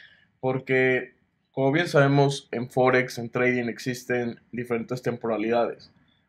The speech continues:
Por ejemplo, una hora, quince minutos, cuatro horas. Y a veces es muy fácil irse a la temporalidad menor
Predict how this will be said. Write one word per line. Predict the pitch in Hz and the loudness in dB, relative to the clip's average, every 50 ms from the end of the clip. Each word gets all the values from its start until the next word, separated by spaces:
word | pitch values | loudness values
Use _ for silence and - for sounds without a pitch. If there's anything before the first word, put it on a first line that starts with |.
| _ | _
Por | - 123 123 | -4 -4 -2
ejemplo, | 123 131 123 117 120 117 | -2 -2 -4 -4 -2 -4
una | 113 110 113 117 117 | -2 0 2 4 6
hora, | 127 143 156 156 156 151 151 151 | 8 10 10 10 10 8 6 4
quince | - 147 143 143 - 127 | 0 -2 -2 0 -2 -2
minutos, | 123 127 131 135 131 - - 135 135 | -2 0 -2 -2 -2 0 0 -2 -2
cuatro | - - 131 123 120 - 123 120 | 0 2 2 2 2 2 -2 0
horas. | 113 110 98 90 104 - - _ _ _ _ _ _ _ _ _ - | 0 0 0 -4 -8 -10 -18 _ _ _ _ _ _ _ _ _ -8
Y | - - 135 135 135 | -2 0 4 6 6
a | 135 | 6
veces | 139 156 151 175 160 | 6 4 0 0 0
es | 165 156 165 | 0 0 2
muy | 165 156 156 151 | 2 2 2 4
fácil | - 160 151 151 147 147 131 127 123 123 - - _ _ _ _ _ _ - | 10 10 10 10 10 6 -2 -4 -6 -8 -12 -16 _ _ _ _ _ _ -8
irse | - 135 139 135 135 - 147 131 131 127 | -2 -2 -2 0 0 2 4 6 10 10
a | 127 | 10
la | 123 120 113 | 10 8 2
temporalidad | - 127 123 117 - 120 117 117 117 120 117 120 123 127 123 123 | -2 -4 -8 -4 -2 0 0 0 2 4 8 10 10 10 10 8
menor | 127 127 127 123 123 123 123 123 117 120 | 4 -2 -2 0 2 2 2 2 2 -2